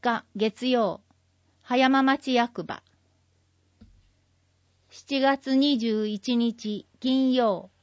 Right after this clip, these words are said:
子育てセンターポケット。八月七日月曜、葉山町役場四階、大会議室。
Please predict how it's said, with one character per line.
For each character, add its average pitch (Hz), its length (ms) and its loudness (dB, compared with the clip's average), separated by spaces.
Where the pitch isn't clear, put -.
子 254 100 0
育 269 360 2
て 269 160 0
セ 269 200 0
ン 262 100 0
タ 165 340 -6
ー - 100 -18
ポ 254 100 -4
ケ 226 140 -4
ッ 190 80 -6
ト。 - 180 -14
八 233 340 -2
月 262 300 0
七 240 320 2
日 240 240 -2
月 226 340 -4
曜、 220 340 -2
葉 247 140 -2
山 269 280 4
町 277 300 -2
役 262 320 0
場 190 320 -4
四 233 280 2
階、 208 380 -6
大 262 280 2
会 254 300 0
議 240 180 2
室。 - 400 -14